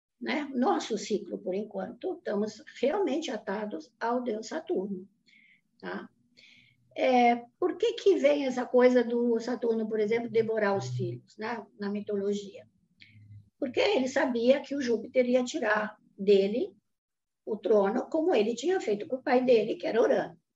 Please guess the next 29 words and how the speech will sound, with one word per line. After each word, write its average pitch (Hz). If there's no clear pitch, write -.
Só 185
que 202
ele 262
castrou 254
Urano, -
né? 196
"Você -
não 269
vai 254
mais 247
procriar 233
com 220
a 226
minha 247
mãe", 254
esperou 233
ele 226
descer, 254
cortou-lhe, 262
<laughs> -
que -
caíram 294
no 403
mar, 214
né? 233
E 262
do 359
qual 233
saiu 240